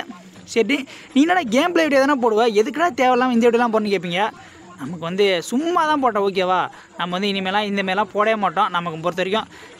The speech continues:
கேம் பிளே பண்றோம், ஃபன் பண்ணிட்டு போயிட்டே இருக்கோம். ஒரு கேமு போனோமா, உள்ளே போயிட்டு ஃபன் பண்றோம், அதை தான் நம்ம வீடியோவை போடுவோம். இது சும்மா ஒரு முந்நூறு டைமண்ட் கடந்துச்சு. சரி, அதனால சுத்தி விட்டு பார்த்து கன் ஸ்கின் கிடைச்சு நம்ம கன் ஸ்கின் வந்து ரிவ்யூ பண்ண வேணாமா? இப்படி ஒரு பார்க்கறதுக்கு சூப்பரான ஒரு கன் ஸ்கின் இருக்குன்னா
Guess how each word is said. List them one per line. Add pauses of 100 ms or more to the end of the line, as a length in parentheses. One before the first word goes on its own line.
(100)
கேம்
பிளே
பண்றோம், (360)
ஃபன்
பண்ணிட்டு
போயிட்டே
இருக்கோம். (140)
ஒரு
கேமு
போனோமா, (440)
உள்ளே
போயிட்டு (280)
ஃபன்
பண்றோம், (240)
அதை
தான்
நம்ம
வீடியோவை
போடுவோம். (320)
இது
சும்மா
ஒரு
முந்நூறு
டைமண்ட்
கடந்துச்சு. (180)
சரி,
அதனால (100)
சுத்தி
விட்டு (520)
பார்த்து
கன்
ஸ்கின்
கிடைச்சு
நம்ம
கன்
ஸ்கின்
வந்து
ரிவ்யூ
பண்ண
வேணாமா? (420)
இப்படி
ஒரு (440)
பார்க்கறதுக்கு
சூப்பரான
ஒரு
கன்
ஸ்கின்
இருக்குன்னா